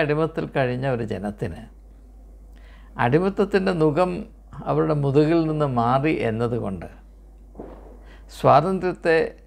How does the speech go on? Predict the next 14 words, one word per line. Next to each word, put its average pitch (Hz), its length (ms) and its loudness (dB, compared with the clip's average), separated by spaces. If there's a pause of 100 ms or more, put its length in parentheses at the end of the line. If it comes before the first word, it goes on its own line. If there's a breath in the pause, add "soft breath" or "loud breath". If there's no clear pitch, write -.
(100)
കൈകാര്യം 151 640 0
ചെയ്യാനുള്ള 143 300 0 (100)
പക്വത 160 500 2 (160)
ഉണ്ടാകണമെന്നില്ല. 120 800 -2 (2250 loud breath)
ഒരു 143 120 6 (120)
ജനതയെ 180 500 4 (120)
അടിമത്തത്തിൽ 160 800 -2
നിന്ന് 147 320 0
സ്വാതന്ത്ര്യത്തിലേക്ക് 139 1080 0
നയിക്കുന്നത് 143 720 -2 (100)
പോലെ 139 360 0
തന്നെ 135 280 -2
പ്രാധാന്യം 135 640 0
അർഹിക്കുന്നൊരു 123 560 -4